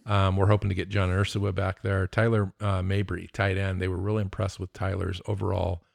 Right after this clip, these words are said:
game. Uh, not only a great blocking tight end, but apparently he did enough in the passing game where they're pretty excited about this guy. So we'll see what happens. You know,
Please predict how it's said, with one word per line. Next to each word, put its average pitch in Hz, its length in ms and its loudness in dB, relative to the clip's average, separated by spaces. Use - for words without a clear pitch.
game. 95 440 0
Uh, 92 220 -4
not 98 220 -2
only 101 180 -2
a 87 80 -4
great 98 400 -4
blocking 98 320 -2
tight 95 180 -2
end, 90 160 -4
but 92 120 -8
apparently 98 360 -6
he 98 100 -4
did 92 140 -6
enough 90 280 -8
in 95 60 -8
the 92 60 -8
passing 95 380 -6
game 90 240 -8
where 90 300 -8
they're 98 120 -6
pretty - 240 -8
excited 113 400 -8
about 82 240 -10
this - 180 -20
guy. 82 300 -10
So - 140 -8
we'll 98 140 -2
see - 160 -2
what 110 160 0
happens. 98 460 -2
You 95 80 -2
know, 87 200 -4